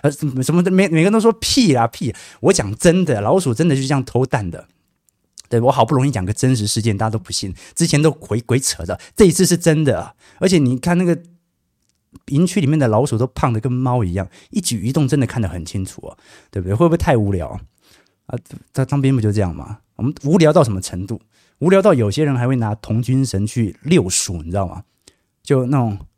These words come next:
一般那个伙房兵都是遛狗嘛，营区都有狗嘛，他们是绑起来去遛鼠，后来被禁驾。啊，对，对，对，对，对。啊，为什么讲这个？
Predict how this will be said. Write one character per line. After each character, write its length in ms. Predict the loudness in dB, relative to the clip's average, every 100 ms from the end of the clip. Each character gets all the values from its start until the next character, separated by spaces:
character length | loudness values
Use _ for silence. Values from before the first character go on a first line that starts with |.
| _ _ _ _
一 100 | -2
般 160 | 0
那 80 | 0
个 60 | 0
伙 160 | -2
房 220 | -2 -2 -2
兵 140 | 0
都 80 | 0
是 120 | -2 -2
遛 240 | -2 -2 -2
狗 240 | -8 -10
嘛， 200 | -12 -20 -20 _ -8
营 160 | -4 -2
区 100 | 0
都 120 | 0
有 60 | 0
狗 220 | -4 -8
嘛， 140 | -10 -20 _ _ -2
他 100 | 0
们 60 |
是 160 | 0 -4 -12 _ _
绑 180 | 0 0
起 120 | 2
来 40 | 0
去 80 | 0
遛 320 | 0 2 2
鼠， 280 | 0 -4 -8 _ _ _
后 140 | -2 0
来 60 |
被 100 | 0
禁 240 | -2 -4 -6
驾。 260 | -10 -14 -18 _
啊， 140 | -12 -8
对， 120 | -4
对， 160 | -4 -6
对， 160 | -10 -14
对， 120 | -16
对。 120 | -18 -20 _
啊， 20 | 2
为 100 | 4
什 40 |
么 80 | 4
讲 160 | 2 0
这 80 |
个？ 80 | -2